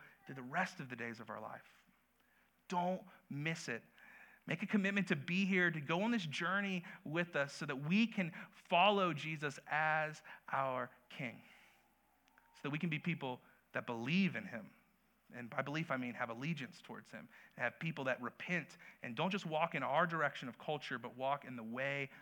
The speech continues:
of the kingdom, because God wants to partner with you. God wants to partner with me. God wants to lock arms with us and lead us to bring the stuff that's up there down here. It's what he's always been about.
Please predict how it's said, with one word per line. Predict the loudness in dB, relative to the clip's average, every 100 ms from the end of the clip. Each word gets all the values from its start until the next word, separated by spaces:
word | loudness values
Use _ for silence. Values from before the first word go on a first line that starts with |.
| -6
of | 0 2 0 -4 -16
the | -16
kingdom, | -8 -4 -4 -4
because | -8 -4
God | 8 10 10
wants | 8 2
to |
partner | 4 6 6 4 0
with | -2
you. | -4 -4 -4 -6 -12 _ -20 -18 -4 6
God | 10 12 10
wants | 4
to | 2
partner | 2 4 4 4 0
with | 0 -2
me. | -4 -2 0
God | 6 8 8 8
wants | 4 4 -8 -2
to | 0 6
lock | 10 10 10
arms | 8 8 6 4
with | 0 2
us | 2 2
and | 0 2
lead | 2 2
us | 2 -2 -4 -12 -6
to | -4
bring | 2 2 2
the |
stuff | 2 4 4
that's | 2 4 8
up | 8 6
there | 4 6 8 6 4 -6 _ _ _ -20 _ _ _ 4
down | 6 8 6 4 0 -6 -10 -20 -12
here. | -4 -4 -4 -8 _ _ _ _ -20 -20 -20
It's | -8 -2
what | -2
he's | 0
always | 0 0
been | 0 -2
about. | 2 2 0